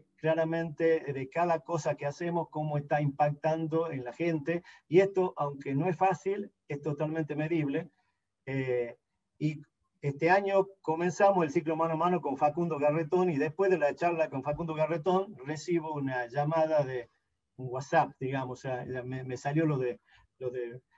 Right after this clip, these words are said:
más viejo, digamos, ¿eh? Yo recibo una llamada, una, una comunicación de WhatsApp de Roberto Gallardo para decirme que lo había escuchado a Facundo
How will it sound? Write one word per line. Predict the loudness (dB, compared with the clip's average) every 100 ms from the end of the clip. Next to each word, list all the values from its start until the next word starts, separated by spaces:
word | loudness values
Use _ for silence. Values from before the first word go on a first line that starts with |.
| _ _ _ -6
más | 2 4
viejo, | 4 2 0
digamos, | -2 0 0 -2 -2 -4
¿eh? | -4 -4 -4
Yo |
recibo | -4 0 2 2
una | 0
llamada, | 0 2 4 4 4 0
una, | -2 -4 -6 -6
una | -6 -8
comunicación | -6 -4 -2 -2 -2 -2
de | -2
WhatsApp | -2 0 2 0
de | -2 -8
Roberto | -4 -2 0 -2
Gallardo | -4 0 2 2 2
para | -4 -6
decirme | -8 -6 -2 -2 -2
que |
lo | -6
había | -8
escuchado | -8 -10 -10 -10
a |
Facundo | -10 -10 -12 -12 -12 -14